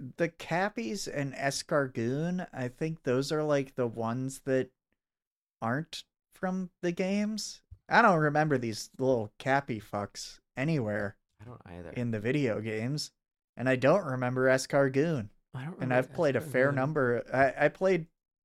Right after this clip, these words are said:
Speaker 1: actually all the games that came that led up to this one. I guess not, like, Fantastic Mirror or the Mirror one, whatever.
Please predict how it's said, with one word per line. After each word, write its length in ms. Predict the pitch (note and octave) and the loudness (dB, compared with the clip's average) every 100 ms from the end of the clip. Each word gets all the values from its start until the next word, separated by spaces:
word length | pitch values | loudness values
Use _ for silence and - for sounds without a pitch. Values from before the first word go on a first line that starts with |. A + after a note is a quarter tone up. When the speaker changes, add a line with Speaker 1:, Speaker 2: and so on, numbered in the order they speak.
| - | -2
Speaker 1:
actually 500 | A#3+ C#4+ G#3+ F#3+ E3+ | -2 0 0 2 4
all 200 | E3 F#3 | 4 4
the 80 | |
games 360 | E3+ F3 F3+ E3+ | 2 -2 -2 -4
that 160 | D#3+ - | -6 -4
came 420 | E3 E3 E3 E3 _ _ _ _ _ _ _ _ _ _ - | -4 -4 -4 -6 _ _ _ _ _ _ _ _ _ _ -4
that 200 | C3+ - | -2 0
led 220 | C3 C#3 | 4 6
up 200 | C#3 C#3+ | 6 2
to 100 | - | -4
this 240 | A2 G#2 - | -4 -4 -6
one. 140 | G#2+ | -2
I 140 | C#3 D3 | 2 4
guess 260 | D#3+ D#3 | 4 2
not, 320 | C#3 B2+ A2+ - _ _ _ _ _ _ _ _ | 0 0 0 -4 _ _ _ _ _ _ _ _
like, 460 | A2+ G#2 G2+ - - _ _ _ _ - | -4 -4 -4 -10 -20 _ _ _ _ -8
Fantastic 640 | A2+ G2+ G#2+ G2+ - G2+ | -6 -6 -6 -6 -8 -10
Mirror 320 | G#2 G#2 - A2 | -8 -8 -10 -12
or 80 | G#2 | -10
the 140 | G#2 | -8
Mirror 480 | G#2 G#2+ A2 G#2 G#2 | -6 -6 -6 -6 -6
one, 320 | G#2+ G#2 G#2+ | -6 -6 -8
whatever. 460 | G#2+ G#2+ G#2 G#2+ | -6 -6 -6 -8